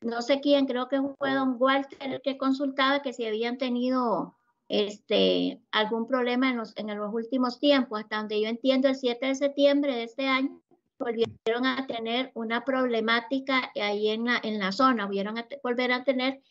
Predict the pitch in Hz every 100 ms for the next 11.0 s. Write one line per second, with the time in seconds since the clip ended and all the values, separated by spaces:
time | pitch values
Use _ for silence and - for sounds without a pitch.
0 | _ _ - 254 254 240 220 208 247 226
1 | 208 185 - - 240 226 226 - 262 254
2 | 208 - 220 233 240 262 269 254 269 254
3 | 269 247 233 214 233 240 247 277 254 -
4 | 233 269 233 277 294 247 196 - _ _
5 | _ - 226 214 214 226 247 262 262 285
6 | 277 269 262 277 254 220 220 214 247 269
7 | 262 233 214 208 226 233 247 254 254 269
8 | 262 277 269 202 196 190 262 269 233 240
9 | 254 - 262 262 240 226 233 240 233 226
10 | 226 - _ _ _ 226 220 202 190